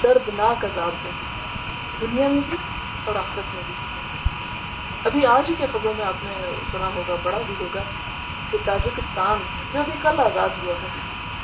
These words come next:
اس میں کمیونسٹوں نے مسلمانوں کا اس قدر قتل عام شروع کر رکھا ہے کہ پچاس ہزار کے قریب مسلمانوں نے وہاں سے افغانستان میں بنا لیا ہے،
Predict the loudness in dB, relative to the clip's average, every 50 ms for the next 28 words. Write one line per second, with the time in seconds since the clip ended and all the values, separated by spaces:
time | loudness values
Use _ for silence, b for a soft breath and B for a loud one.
0 | -6 -6 -6 -6 -6 -6 0 0 0 2 4 4 6 6 4 0 -4 0 4 4
1 | 6 6 4 2 2 0 2 2 2 2 2 0 -4 -6 -8 -8 -8 -8 -6 -4
2 | -4 -4 -2 0 0 0 0 -2 -4 -2 -2 -2 -2 0 -2 -2 0 2 2 4
3 | 4 2 2 2 2 4 4 6 6 6 6 6 4 6 6 6 6 4 2 0
4 | -2 0 0 -2 -2 -2 -4 -4 -4 -6 -6 -6 -6 -8 -8 -8 -8 -8 -8 -6
5 | -6 -2 -2 -2 2 2 0 2 6 6 6 6 6 4 0 -2 0 4 6 6
6 | 6 6 4 -2 -2 -2 -2 -2 -2 -4 -4 -6 -6 -4 -4 -4 -4 -4 -4 -4
7 | -4 -4 -4 -4 -4 -4 -2 -4 -2 -2 -4 -2 0 0 0 -2 -2 -2 -2 -2
8 | -2 0 2 0 0 0 -2 -2 -2 -2 -2 -2 -4 -4 -4 -4 -4 -4 -6 -6
9 | -8 -8